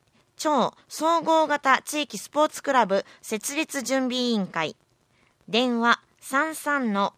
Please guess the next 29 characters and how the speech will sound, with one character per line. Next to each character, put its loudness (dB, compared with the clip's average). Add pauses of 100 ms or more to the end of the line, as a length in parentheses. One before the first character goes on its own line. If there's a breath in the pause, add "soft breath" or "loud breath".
五 2
八 -4
八 -6
二。 0 (1500)
九 2
九 -2
ペ 2
ー 2
ジ。 -4 (680 soft breath)
新 0
民 2
生 0
委 0 (260)
員、 -4 (280 soft breath)
児 0
童 6
委 0
員 0
が 2
決 -6
ま 2
り 2
ま 0
し -6
た。 -8 (1300)
民 2
生 2
委 0
員、 2